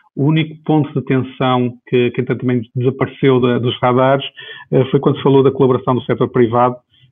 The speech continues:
eh, onde foi claro que houve ali, em algum momento, um certo desentendimento sobre o que é que significava o setor privado acolher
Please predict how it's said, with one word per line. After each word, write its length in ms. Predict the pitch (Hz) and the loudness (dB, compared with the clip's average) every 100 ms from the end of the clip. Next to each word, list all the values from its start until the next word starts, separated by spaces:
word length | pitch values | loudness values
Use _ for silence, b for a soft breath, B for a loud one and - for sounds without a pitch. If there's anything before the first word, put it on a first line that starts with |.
| _ | _
eh, 180 | 135 131 | 0 2
onde 240 | 131 131 - | 0 -2 0
foi 80 | |
claro 280 | 139 139 135 | -2 0 0
que 60 | 131 | 2
houve 300 | 131 135 139 | 2 4 4
ali, 160 | 139 | 2
em 60 | 135 | 2
algum 240 | 127 127 | 2 2
momento, 360 | 151 135 135 127 | 0 2 0 -2
um 60 | 131 | -4
certo 260 | 135 127 | -2 -2
desentendimento 640 | 131 127 135 123 123 131 131 _ _ _ _ | -4 0 -2 -2 -2 -4 -6 _ _ _ _
sobre 160 | 139 131 | -4 0
o 40 | |
que 80 | 139 | 0
é 40 | |
que 80 | 135 | -2
significava 640 | 139 127 127 135 - 131 127 | -2 -4 -4 -6 -4 -2 0
o 160 | 127 | -2
setor 400 | 131 120 131 123 | -2 -4 -2 -2
privado 520 | 123 120 117 123 120 123 | 0 -2 0 -2 -2 -4
acolher 680 | - 123 117 120 123 123 | -4 -4 0 2 2 -2